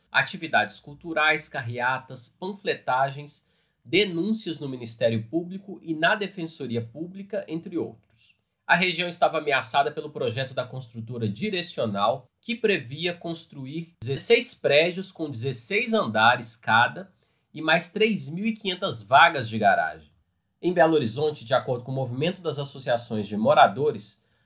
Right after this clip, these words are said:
pelo menos outras seis matas estão ameaçadas por construtoras.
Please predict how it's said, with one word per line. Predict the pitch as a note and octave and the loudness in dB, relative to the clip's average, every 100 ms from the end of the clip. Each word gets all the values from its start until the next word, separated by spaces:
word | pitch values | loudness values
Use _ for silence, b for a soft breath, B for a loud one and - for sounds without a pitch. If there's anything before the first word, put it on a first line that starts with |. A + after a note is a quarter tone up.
| _ - | _ -2
pelo | F3 F3 | 0 0
menos | F3 D3 | -2 -2
outras | D#3+ D#3+ C3+ | -2 -2 -4
seis | - - G#3+ A3 C3+ | -2 0 2 2 2
matas | C#3+ D#3+ D#3+ A#2+ | 4 4 2 -4
estão | A#2 - C3 | -6 -2 0
ameaçadas | A#2+ D#3+ G3+ G3 - D3 D3+ D#3 | 2 2 2 2 0 0 0 -4
por | - D#3 | -8 -8
construtoras. | D#3 D3+ E3 D#3 - F#2 - - - - | -6 -6 -8 -10 -6 -6 -6 -10 -12 -12